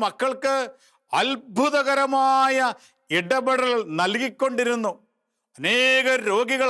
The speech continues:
അത്ഭുതകരമായ സുഖം പ്രാപിക്കുന്നു. അനേകർ അപകടങ്ങളിൽ നിന്ന് രക്ഷ പ്രാപിക്കുന്നു. യുദ്ധങ്ങൾ ഒഴിവാകുന്നു.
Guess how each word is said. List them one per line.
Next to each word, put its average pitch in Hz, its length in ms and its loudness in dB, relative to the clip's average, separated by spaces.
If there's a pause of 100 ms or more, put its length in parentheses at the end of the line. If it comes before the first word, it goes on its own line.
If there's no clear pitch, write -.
അത്ഭുതകരമായ 254 680 0 (160)
സുഖം 220 320 -2
പ്രാപിക്കുന്നു. 247 540 -2 (840)
അനേകർ 262 460 2 (460)
അപകടങ്ങളിൽ 269 640 -2
നിന്ന് 262 200 0
രക്ഷ - 180 -6 (120)
പ്രാപിക്കുന്നു. 254 560 0 (720)
യുദ്ധങ്ങൾ 277 500 0 (120)
ഒഴിവാകുന്നു. 262 680 0